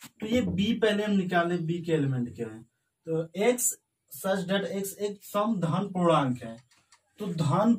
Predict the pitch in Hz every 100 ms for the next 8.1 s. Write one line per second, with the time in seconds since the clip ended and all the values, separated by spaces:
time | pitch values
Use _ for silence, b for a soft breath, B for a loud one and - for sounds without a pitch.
0 | - 190 175 - - 160 160 190 190 180
1 | 165 156 139 120 117 - 113 107 139 139
2 | - _ - - 202 - 165 175 190 -
3 | 202 170 143 143 185 196 226 202 196 139
4 | - _ _ _ _ 175 190 180 180 202
5 | 233 - 190 190 190 185 185 202 214 -
6 | _ _ 226 254 330 349 - _ _ -
7 | 151 170 180 - 208 208 220 208 202 202